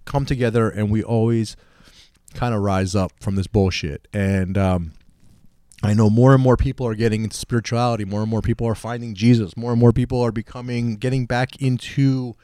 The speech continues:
you know, wherever makes them comfortable and,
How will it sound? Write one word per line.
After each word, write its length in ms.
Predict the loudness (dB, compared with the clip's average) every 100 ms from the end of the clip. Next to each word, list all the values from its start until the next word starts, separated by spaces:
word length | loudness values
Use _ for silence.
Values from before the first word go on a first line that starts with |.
| _ _ -20 _ _ _ -2
you 100 | 2
know, 260 | 4 2 -2 -20 -18 -2
wherever 680 | 4 6 6 4 4 4 2
makes 320 | 0 0 0
them 180 | -4 -4
comfortable 580 | -2 -4 0 0 0 -2
and, 380 | -2 -4 -4